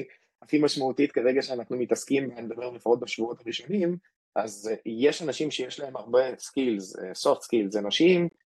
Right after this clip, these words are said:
שבאמת יכולים לבוא ולעזור לנו בתור, אה, הנהלה, נקרא לזה, לחלחל את המסר וגם להעביר מסרים מבפנים שאולי לא היו מספרים לאחד הפאונדרים או לאחד המנהלים.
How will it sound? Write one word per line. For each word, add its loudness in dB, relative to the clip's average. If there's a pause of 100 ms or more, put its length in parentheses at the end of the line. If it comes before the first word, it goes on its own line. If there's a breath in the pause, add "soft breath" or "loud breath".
(140)
שבאמת 2
יכולים 2
לבוא 2
ולעזור 0
לנו -4
בתור, 4
אה, -2
הנהלה, 2
נקרא -6
לזה, -4 (320 soft breath)
לחלחל 2
את 0
המסר 0
וגם -2
להעביר 2
מסרים 2
מבפנים 0
שאולי -2
לא -4
היו -8
מספרים -8
לאחד -8
הפאונדרים -6
או -6
לאחד -10
המנהלים. -16